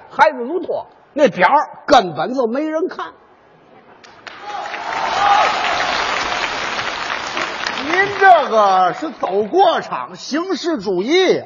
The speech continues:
Speaker 1: 说错了，我们这是形式，没有主义。
Speaker 2: 嗨，<laughs> 那您就填吧。
Speaker 1: 我一看甭填了。
Speaker 2: 怎么了？
Speaker 1: 这孩子在这儿长大了，就会形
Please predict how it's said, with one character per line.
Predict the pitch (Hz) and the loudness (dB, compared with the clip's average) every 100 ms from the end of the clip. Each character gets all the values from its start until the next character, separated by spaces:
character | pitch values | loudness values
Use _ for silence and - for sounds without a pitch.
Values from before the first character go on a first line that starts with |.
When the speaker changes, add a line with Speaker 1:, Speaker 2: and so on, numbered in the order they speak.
| - | -2
Speaker 1:
说 | 254 285 | 4 4
错 | 285 339 | 6 6
了， | 302 277 254 - - - _ _ | 6 4 2 -6 -20 -20 _ _
我 | 214 285 | 4 4
们 | 330 | 4
这 | 359 | 2
是 | 254 262 | 2 -2
形 | - 339 370 311 | -2 0 2 2
式， | 269 - 220 | 0 -4 -4
没 | 302 | 0
有 | 339 320 | 0 0
主 | 185 214 | -2 -2
义。 | 294 147 - - - | -2 -4 -8 -14 -18
Speaker 2:
嗨， | - - 359 240 - - - - - - | -6 0 0 0 -6 -8 -18 -20 -20 -18
<laughs> | - - - - - | -16 -16 -20 -10 0
那 | 277 | 0
您 | 311 | 4
就 | 339 | 6
填 | 247 - 240 320 | 6 4 2 4
吧。 | 339 240 175 | 4 0 2
Speaker 1:
我 | 208 | -2
一 | 240 | 0
看 | 240 | -2
甭 | 220 254 | -2 -2
填 | 180 165 | -4 -6
了。 | 147 117 - _ | -8 -14 -20 _
Speaker 2:
怎 | 135 | -8
么 | 117 | 0
了？ | 180 | 4
Speaker 1:
这 | 302 | 4
孩 | 190 277 | 4 4
子 | 269 | 4
在 | 240 | 4
这 | 311 | 2
儿 | |
长 | 208 165 156 | 0 -4 -4
大 | 175 117 | -4 -6
了， | - - _ _ | -12 -20 _ _
就 | - 403 349 214 | -2 2 4 2
会 | 254 214 | 2 0
形 | 131 | 0